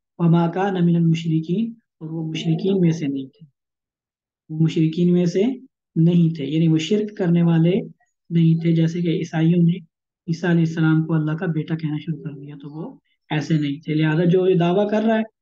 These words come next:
कि वो जी वो हमारे मजहब पर हैं या हम उनके मजहब पर हैं, वो हमारे बड़े हैं,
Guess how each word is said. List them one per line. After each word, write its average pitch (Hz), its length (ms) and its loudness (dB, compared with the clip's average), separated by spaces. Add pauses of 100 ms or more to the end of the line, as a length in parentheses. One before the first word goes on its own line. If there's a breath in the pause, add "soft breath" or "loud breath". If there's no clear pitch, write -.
(180)
कि 180 80 -2
वो 185 100 2
जी 196 140 0
वो 202 460 0
हमारे 202 600 0 (120)
मजहब 185 300 -2
पर 196 100 -2
हैं 202 180 0
या 190 120 2
हम 190 180 0
उनके 180 200 -2
मजहब 196 320 0
पर 196 100 -2
हैं, 202 120 -4
वो 190 100 -2
हमारे 170 360 2
बड़े 175 240 0
हैं, 214 160 -4